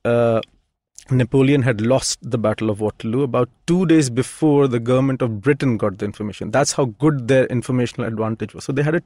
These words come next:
two-day advantage. No one else knew this. So what the Rothschild did, that instead of buying securities, he started selling bank paper and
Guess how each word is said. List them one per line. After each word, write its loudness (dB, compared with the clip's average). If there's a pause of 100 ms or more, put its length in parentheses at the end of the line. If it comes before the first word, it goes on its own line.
two-day 2
advantage. -2 (240)
No 4
one 6
else 2
knew 4
this. -8 (920)
So -4
what 2
the 4
Rothschild 2
did, 4
that 2
instead 0
of -4
buying 2 (260)
securities, -2
he 0
started 0
selling 0
bank -2
paper -4
and -4